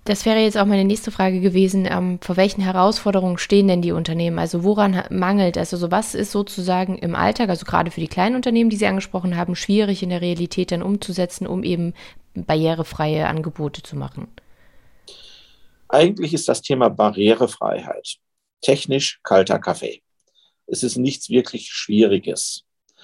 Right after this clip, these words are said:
Speaker 2: Die Regeln dazu kennen wir seit langer Zeit. Es gibt natürlich im Laufe der technischen Entwicklung einige weitere, äh,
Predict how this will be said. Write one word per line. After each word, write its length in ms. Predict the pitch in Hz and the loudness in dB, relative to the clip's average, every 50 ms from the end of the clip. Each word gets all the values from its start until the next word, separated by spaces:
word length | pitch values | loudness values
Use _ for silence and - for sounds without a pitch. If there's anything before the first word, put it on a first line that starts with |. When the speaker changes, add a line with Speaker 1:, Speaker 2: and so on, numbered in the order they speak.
| - - _ _ _ _ | -20 -20 _ _ _ _
Speaker 2:
Die 160 | - 104 104 104 | -8 -6 -2 2
Regeln 420 | 107 113 127 139 180 185 180 175 | 6 6 6 8 6 4 4 4
dazu 360 | 160 156 - - - 160 151 | 2 0 0 -2 -4 -6 -6
kennen 320 | - - 127 120 123 120 117 | 0 2 2 2 2 0 -2
wir 180 | 110 110 104 | 0 0 0
seit 240 | 104 107 104 98 - | -2 -4 -6 -6 -6
langer 320 | 104 101 104 98 90 - | -8 -8 -8 -8 -12 -12
Zeit. 440 | - - - 120 131 147 151 - - - _ _ _ _ _ _ _ _ _ - | -4 0 2 2 2 2 0 -4 -10 -16 _ _ _ _ _ _ _ _ _ -14
Es 100 | - - | -6 -6
gibt 140 | 131 113 | -4 0
natürlich 380 | - 113 107 - 120 107 107 - | 0 0 2 4 2 2 2 -4
im 80 | 113 107 | -4 0
Laufe 320 | 107 104 104 104 - - | 2 2 2 0 -2 -6
der 120 | - - | -8 -6
technischen 440 | - 113 113 - 117 110 - - 107 | -4 -4 -4 -4 -4 -6 -4 -4 -4
Entwicklung 480 | 101 92 - 113 110 - 110 107 - - | -6 -2 -2 -4 -2 -2 -4 -4 -2 -4
einige 320 | 92 92 - - - - - | -6 -6 -6 -8 -12 -6 2
weitere, 440 | 104 123 139 135 - - 151 135 131 - _ _ _ _ _ _ _ _ _ _ _ - | 4 4 4 4 4 4 4 4 2 0 _ _ _ _ _ _ _ _ _ _ _ 0
äh, 260 | 104 107 90 62 | 2 2 2 -2